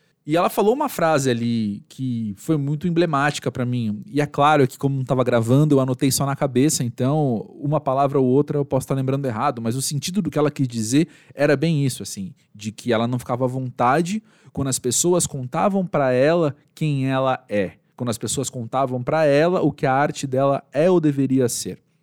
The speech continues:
Entendo, me identifico, respeito profundamente isso. E isso encontrou algo que tava também já na minha cabeça recentemente. E eu queria trazer uma reflexão aqui pra você, se você me permite,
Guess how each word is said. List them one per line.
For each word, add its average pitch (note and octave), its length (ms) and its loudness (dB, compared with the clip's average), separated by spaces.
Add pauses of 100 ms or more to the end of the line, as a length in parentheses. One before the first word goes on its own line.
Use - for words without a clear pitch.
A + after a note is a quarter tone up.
(500)
Entendo, F3+ 680 4
me D3 140 0
identifico, D#3+ 680 0
respeito D3 720 0 (240)
profundamente D#3+ 1040 2
isso. - 240 -6 (400)
E G#3 160 0
isso D#4 200 0
encontrou C4+ 520 2
algo G3+ 300 2
que - 120 -16
tava A3 260 2
também A3 240 0
já G#3+ 120 2
na G#3 100 2
minha G#3+ 120 0
cabeça G3+ 720 4
recentemente. D#3+ 1000 0 (380)
E E3+ 60 2
eu G#3+ 60 6
queria C4 220 2
trazer C4 260 0
uma C4+ 100 2
reflexão G#3+ 560 2
aqui E3+ 140 -2
pra F3 120 -2
você, D3+ 360 4
se A#3+ 360 4
você G3 300 2
me C3 100 -8
permite, C3 680 -4